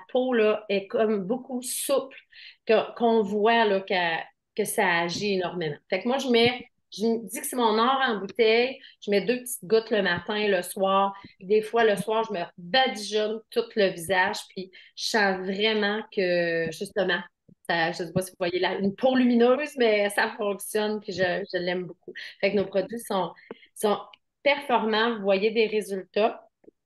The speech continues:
Puis comme j'ai dit, vous pouvez faire vraiment longtemps.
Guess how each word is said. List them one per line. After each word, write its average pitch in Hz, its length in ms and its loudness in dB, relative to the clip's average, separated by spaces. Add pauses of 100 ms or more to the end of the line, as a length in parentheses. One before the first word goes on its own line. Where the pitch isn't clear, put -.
(320)
Puis - 140 -20
comme 180 160 0
j'ai 185 140 -4
dit, 160 180 -8
vous 196 160 -8
pouvez 165 200 -4
faire 180 380 -6
vraiment 160 400 -6
longtemps. 147 380 -8